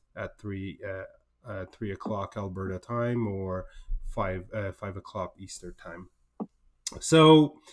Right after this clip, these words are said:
that's, uh, that's the promo for, uh, the next podcast. Um, and, um, this week, uh, it's part two on concussion, concussion. So as we mentioned two weeks ago in part one,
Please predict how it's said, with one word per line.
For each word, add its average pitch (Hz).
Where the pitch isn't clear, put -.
that's, 170
uh, 165
that's 156
the 180
promo 160
for, 131
uh, 127
the 120
next 123
podcast. 135
Um, 123
and, 180
um, 110
this 143
week, 156
uh, 117
it's 127
part 139
two 139
on 123
concussion, 117
concussion. 117
So 120
as 143
we 185
mentioned 143
two 135
weeks 120
ago 117
in 113
part 113
one, 120